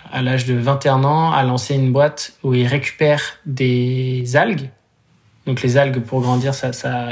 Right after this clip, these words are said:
capte du C O deux en plus. Euh, il en fait une espèce de papier et il en fait un packaging.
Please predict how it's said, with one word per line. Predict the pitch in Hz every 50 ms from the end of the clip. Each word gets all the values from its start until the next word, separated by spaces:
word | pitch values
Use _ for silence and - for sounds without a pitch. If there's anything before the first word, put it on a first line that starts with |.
| 123
capte | - - 139 - - - -
du | 131 123
C | - - 131
O | 127
deux | 123 131 165
en | 165 151
plus. | 131 - 175 190 - - - _ - - - - - - - - - - _ -
Euh, | 143 131 127 127 123 123 - - - -
il | - 151 139 139 135
en | 127 131 131 127 123
fait | 123 - 156
une | 151 143 135
espèce | - - 139 123
de | 123 120
papier | 107 - 131 131 - - 147 160 208 208 - - _
et | - 139 127
il | 127 127
en | 127 127
fait | - 165
un | 151 135
packaging. | 131 139 131 - 143 127 127 123 123 123 127